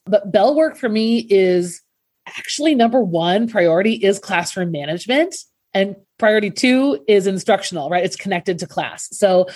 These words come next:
our bell work was always something seated, independent, and quiet. And so what I had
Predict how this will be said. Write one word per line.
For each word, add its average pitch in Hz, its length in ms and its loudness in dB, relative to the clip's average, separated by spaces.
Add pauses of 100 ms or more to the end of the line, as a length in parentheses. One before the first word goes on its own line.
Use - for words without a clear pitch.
(280)
our 233 140 2
bell 240 200 2
work 240 240 0
was 202 220 0
always 208 400 2
something 190 500 -2 (240)
seated, 240 640 0 (100)
independent, 208 680 0
and 190 100 -6
quiet. 139 460 -6 (480)
And 202 180 0
so 190 280 4
what 180 240 -2
I 196 160 0
had 214 560 0